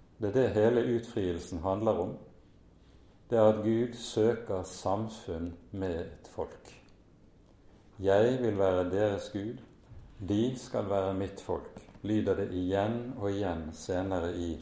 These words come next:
denne historien i forbindelse med utgangen. Gud går inn i samfunn. Og samfunn er noe som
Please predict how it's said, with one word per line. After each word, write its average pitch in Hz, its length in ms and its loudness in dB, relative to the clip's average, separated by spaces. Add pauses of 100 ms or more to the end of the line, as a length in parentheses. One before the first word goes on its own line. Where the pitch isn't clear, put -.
(320)
denne 92 260 -2
historien 90 680 -4
i 92 60 -10
forbindelse 90 640 -8
med 82 260 -6
utgangen. 87 440 -10 (760)
Gud 117 480 2 (180)
går 110 240 -2
inn 104 320 -2
i 87 40 -10
samfunn. - 580 -8 (760)
Og 110 80 -10
samfunn 120 580 2
er 101 100 -2
noe 117 160 0
som 104 360 -2